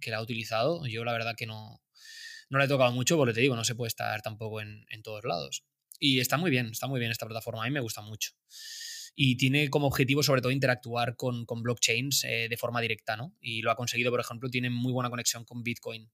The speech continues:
Ha creado un, un token que se llama One Bitcoin y, y funciona de puta madre. Tiene, tiene mucho valor bloqueado aquí y tienes un bonus todavía disponible, lo acabo de ver ahora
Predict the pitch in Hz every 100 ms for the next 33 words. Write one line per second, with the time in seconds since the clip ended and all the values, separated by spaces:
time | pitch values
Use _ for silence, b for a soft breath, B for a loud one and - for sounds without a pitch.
0 | _ _ 113 131 120 110 110 113 113 113
1 | 110 110 _ b b b b - 117 110
2 | 120 123 117 117 120 120 - 123 123 123
3 | 123 170 196 233 _ 120 113 110 107 107
4 | 107 107 107 - - - _ _ _ -
5 | 123 127 123 131 123 113 113 110 107 107
6 | 113 110 117 113 110 113 113 113 110 113
7 | - 110 110 107 107 107 107 143 185 180
8 | 117 120 120 123 110 104 - 110 110 110
9 | 110 113 107 104 104 110 113 110 117 110
10 | -